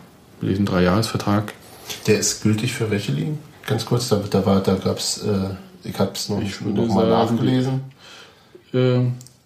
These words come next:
Speaker 1: der Vertrag läuft bis zweitausendfünfzehn plus beidseitige Option für ein weiteres Jahr und gilt für die Bundesliga, zweite Liga und dritte Liga.
Speaker 2: Gut, okay. Weil da, da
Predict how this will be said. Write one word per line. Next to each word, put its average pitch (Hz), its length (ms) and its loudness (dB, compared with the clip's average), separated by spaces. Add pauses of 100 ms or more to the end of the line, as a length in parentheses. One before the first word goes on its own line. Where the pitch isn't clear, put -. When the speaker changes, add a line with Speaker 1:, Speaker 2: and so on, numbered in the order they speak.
(200)
Speaker 1:
der 107 80 0
Vertrag 127 460 -2
läuft 117 260 2
bis 110 160 0
zweitausendfünfzehn 127 840 0
plus - 340 0
beidseitige 104 720 0
Option - 380 0
für - 140 0
ein 95 160 2
weiteres 92 460 0
Jahr 107 140 4
und 110 160 2
gilt 123 200 4
für - 200 0
die 107 160 -2
Bundesliga, 123 600 2
zweite 98 340 2
Liga 104 240 2
und 98 160 0
dritte 90 200 -6
Liga. - 180 -4
Speaker 2:
Gut, 87 240 0
okay. - 260 -6 (340)
Weil 92 100 2
da, 92 200 4
da 90 200 2